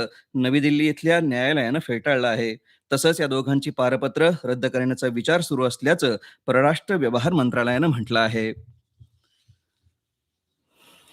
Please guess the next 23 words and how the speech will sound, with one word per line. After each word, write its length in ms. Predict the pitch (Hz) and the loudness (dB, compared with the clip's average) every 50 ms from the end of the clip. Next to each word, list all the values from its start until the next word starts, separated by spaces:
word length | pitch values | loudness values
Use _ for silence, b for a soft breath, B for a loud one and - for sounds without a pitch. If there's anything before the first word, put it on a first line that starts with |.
| _ _ _ _ - - - _ _ _ _ - - - - - _ B B B B B B B B B B B B | _ _ _ _ -20 -20 -20 _ _ _ _ -16 -16 -16 -16 -20 _ B B B B B B B B B B B B
काँग्रेसचे 400 | - 147 156 170 180 170 - 185 | 6 6 6 6 2 2 0 0
ज्येष्ठ 280 | 156 143 165 156 - 165 | 0 0 0 0 0 0
नेते 260 | 160 160 156 - 180 | 2 2 2 2 2
आणि 160 | 175 175 165 | 2 2 2
देशाचे 460 | 139 135 139 135 - 151 139 - 156 | 0 0 0 0 0 -2 -2 -2 0
माजी 300 | 139 131 127 127 123 156 | 0 0 0 0 0 0
केंद्रीय 420 | 147 - 131 131 127 127 135 147 143 | 0 0 0 0 0 2 4 2 2
गृहमंत्री 560 | 131 135 139 135 127 131 131 127 143 165 160 | 2 2 2 2 2 2 2 0 0 -2 -2
शिवराज 360 | - - 135 131 127 127 123 | -2 -2 -2 0 0 0 0
पाटील 300 | - 123 120 107 123 123 | 0 -2 -2 -2 -2 -4
चाकूरकर 560 | 113 - 113 107 - 175 170 139 135 120 110 110 B B B B B - | -2 -2 -2 0 2 2 2 4 2 2 0 -2 B B B B B -2
यांचं 280 | 131 127 117 - 143 - - | 0 0 0 0 0 0 2
आज 260 | 135 139 147 151 156 170 - 135 | 4 4 2 2 -2 -6 -6 -4
लातूर 360 | 131 123 117 117 - 156 143 | -2 -2 -2 0 0 0 0
इथं 240 | 143 139 - 165 160 | 0 0 2 0 0
दीर्घ 340 | 139 113 123 147 170 180 165 | 2 2 2 2 2 2 2
आजारपणामुळे 720 | 185 - 127 120 127 123 123 - 123 123 123 131 147 156 127 | 2 2 2 0 0 -2 -2 -2 -2 0 2 2 2 2 2
निधन 280 | 120 120 117 131 120 | 0 -2 -2 -2 -2
झालं. 340 | 113 113 117 120 117 110 110 - b b b b b - | 0 0 0 0 0 -2 -4 -6 b b b b b 0
ते 80 | 131 | 0
एक्क्याण्णव 440 | 123 - - - 139 135 147 165 165 | 0 0 -2 0 2 2 4 4 2
वर्षांचे 400 | 139 120 - - 123 120 110 123 | 2 0 -2 -4 -4 -4 -2 -2
होते. 420 | 120 120 117 - 120 113 110 110 | -2 -2 -2 0 -2 -2 -2 -4